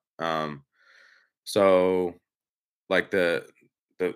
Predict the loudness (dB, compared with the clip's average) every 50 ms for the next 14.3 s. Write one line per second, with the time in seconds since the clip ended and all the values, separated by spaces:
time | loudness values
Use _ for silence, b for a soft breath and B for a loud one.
0 | -8 -8 -6 -2 0 0 0 0 0 -2 0 0 2 2 0 0 -2 -2 -2 0
1 | 0 2 2 0 0 -2 -4 -6 -6 -6 -4 -6 -6 -4 -4 -4 -4 -4 -4 -4
2 | -6 -8 -8 -6 -6 -6 -6 -4 -2 -2 -2 -2 -2 -4 -6 -8 -4 -2 0 0
3 | 2 0 -2 -4 -6 -10 -14 -20 -20 -20 _ _ _ _ _ _ _ _ _ -4
4 | -2 0 0 0 -2 -4 -6 -10 -12 -16 _ _ _ _ -8 -6 -4 -2 -2 -2
5 | -2 -2 -4 -6 -2 -2 -2 -2 -2 -4 -2 -2 -2 0 2 0 0 0 -2 -2
6 | -2 -2 -2 0 0 0 2 2 0 0 -4 -8 -14 -20 _ _ _ _ _ _
7 | _ _ 0 2 4 4 6 4 4 2 2 0 0 -2 0 0 0 2 0 0
8 | -2 -2 -2 -2 -2 0 0 0 0 0 -2 -4 -2 -2 0 0 0 0 -2 -4
9 | -4 -2 -2 -2 0 -2 -6 -10 _ _ _ _ _ _ _ _ _ 2 4 4
10 | 4 4 4 2 2 2 4 4 4 2 2 0 -2 -2 -4 -8 -14 -16 -18 _
11 | _ _ -8 -6 -4 -2 -2 -4 -4 -6 -8 -12 -16 _ _ _ _ _ _ _
12 | _ _ _ _ _ _ -6 -4 -4 -4 0 2 4 4 4 4 2 0 -2 -4
13 | -6 -6 -4 -2 -2 -2 -2 -2 -4 -2 -2 -2 -2 -2 -4 -6 -6 -4 -2 -2
14 | -2 -2 -2 -4 -8